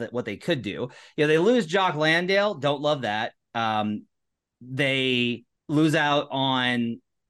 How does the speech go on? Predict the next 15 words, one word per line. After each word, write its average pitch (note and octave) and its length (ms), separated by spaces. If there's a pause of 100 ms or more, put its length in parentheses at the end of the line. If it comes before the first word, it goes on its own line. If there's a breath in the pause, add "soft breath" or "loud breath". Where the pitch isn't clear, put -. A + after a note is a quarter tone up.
(360)
Torrey D#3 260
Craig, C3 420
which A#2+ 120
I C#3 60
actually C3 220
was A#2 100
pretty A2+ 320
significant. A#2+ 500
He C#3 100
was A#2+ 200
huge C#3+ 260
in A#2+ 80
that F#2 120
Clippers B2 340
series. F#2 500